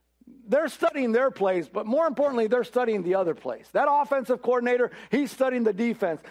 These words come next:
The defense coordinator, he's studying the offense of the other team. Why? Because if you know what they're gonna do, then you know how to get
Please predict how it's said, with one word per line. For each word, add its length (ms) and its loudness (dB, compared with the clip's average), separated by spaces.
The 80 2
defense 400 0
coordinator, 420 0
he's 140 -2
studying 260 0
the 80 0
offense 500 -2
of 140 0
the 100 2
other 160 0
team. 220 -2
Why? 260 2
Because 280 0
if 160 0
you 240 0
know 160 2
what 200 0
they're 200 2
gonna 180 2
do, 360 0
then 180 -4
you 100 -2
know 160 -2
how 180 0
to 100 0
get 280 -6